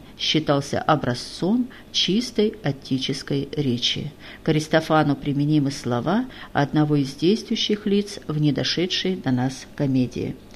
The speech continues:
"Была средняя речь у него, без жеманства людей городских и без грубости пошлой деревни". Десятое.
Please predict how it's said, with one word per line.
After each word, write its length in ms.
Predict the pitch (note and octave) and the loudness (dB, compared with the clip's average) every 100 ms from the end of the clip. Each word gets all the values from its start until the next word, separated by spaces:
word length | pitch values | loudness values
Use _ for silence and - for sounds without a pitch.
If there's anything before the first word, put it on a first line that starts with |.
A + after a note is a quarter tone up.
| - - - | -16 -14 -4
"Была 260 | F3 G3 G3 | 4 6 6
средняя 640 | - A3+ C#4+ D4 B3 A#3+ | 4 4 6 6 6 6
речь 360 | A3+ E3+ - - | 6 4 2 -2
у 100 | E3+ | -2
него, 420 | D#3+ D3+ C3 B2 D3 - - | 0 0 0 0 -4 -12 -10
без 200 | D#3+ G3 | 2 4
жеманства 720 | G3 B3 B3+ A3+ D3+ - - | 4 4 4 4 2 -2 -2
людей 320 | D3 D#3+ D#3 D3 | 0 2 2 2
городских 720 | D3 D3+ - - C#3+ C3 - - | 2 2 -2 -2 0 0 -4 -4
и 100 | E3+ | -2
без 200 | D3 C#3 | 0 -2
грубости 800 | C#3+ F#3 B3+ A#3+ A3 - G3+ G3+ - - | 0 2 2 2 -2 -2 -2 -2 -6 -6
пошлой 600 | C#3 C#3 - C#3+ C#3 C#3 - - | -4 -2 -2 -2 -4 -6 -14 -6
деревни". 600 | D3 C3+ C3 A#2+ A#2+ D3 - - - - - - - - - | -2 0 0 0 -4 -8 -12 -20 -20 -20 -20 -20 -20 -14 -4
Десятое. 720 | G#3+ B3+ C#3+ B2+ - A2 | -2 0 2 0 -2 -8